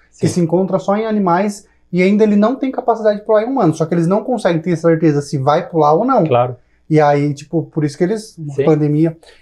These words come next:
Speaker 1: E também vi uma reportagem do Bill Gates, em dois mil e dez. O Bill Gates falou que o, a próxima crise
Speaker 2: Sim.
Speaker 1: mundial ia ser uma pandemia, e
Speaker 2: Sim.
Speaker 1: não crise,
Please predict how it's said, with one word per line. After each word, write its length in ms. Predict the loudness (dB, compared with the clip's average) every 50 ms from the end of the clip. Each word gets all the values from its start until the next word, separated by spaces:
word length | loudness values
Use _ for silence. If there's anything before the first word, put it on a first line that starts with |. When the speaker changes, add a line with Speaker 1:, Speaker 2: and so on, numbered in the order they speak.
| _ -2
Speaker 1:
E 100 | 0 0
também 240 | 2 2 0 0
vi 60 | 0 0
uma 600 | 0 0 0 0 0 0 2 2 2 2 2 2 2
reportagem 480 | 2 0 2 0 0 2 2 2 2 2
do 80 | 0
Bill 180 | 0 0 0 0 0
Gates, 320 | 0 0 0 -2 -4 -2 0
em 60 | 2
dois 180 | 2 2 2
mil 160 | 0 0 -2 -2
e 20 |
dez. 280 | 0 0 0 0 0 -2
O 40 |
Bill 120 | -4 -2 0
Gates 220 | 0 0 0 0
falou 200 | 0 0 0 0
que 100 | 0 0
o, 160 | 0 0 0 -2
a 80 | -4 -6
próxima 440 | -2 0 0 0 0 0 -2 -4 -4
crise 320 | -4 -4 -4 -2 -2 0
Speaker 2:
Sim. 80 | -2 0
Speaker 1:
mundial 680 | 0 0 0 0 2 2 4 4 4 2 0 -4 -6 -6
ia 220 | -4 -2 -2 -4
ser 360 | -4 -4 -2 0 0 0 -2 -4
uma 180 | -4 -4 -4 -4
pandemia, 640 | -4 -4 -4 -4 -2 -2 0 0 2 0 0 -2 -2
e 100 | 0 0
Speaker 2:
Sim. 60 | 2
Speaker 1:
não 160 | 2 2 0
crise, 540 | 0 -2 0 0 0 2 2 2 0 0 -4